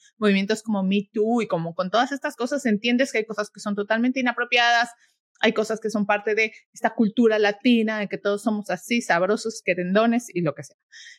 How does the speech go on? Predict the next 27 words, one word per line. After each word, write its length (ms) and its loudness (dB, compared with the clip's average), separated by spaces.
Pero 280 4
creo 380 2
que 100 -2
además 540 0
hoy 180 4
se 120 -2
enfrenta 480 -2
con 160 -4
una 180 0
generación 840 -4
que 100 4
no 100 4
está 220 -2
dispuesta 340 -2
a 40 0
aguantarse 500 0
nada, 520 2
para 220 4
bien 240 4
y 60 -2
para 220 4
mal, 300 2
para 360 4
bien 260 4
y 60 6
para 280 4
mal. 260 -2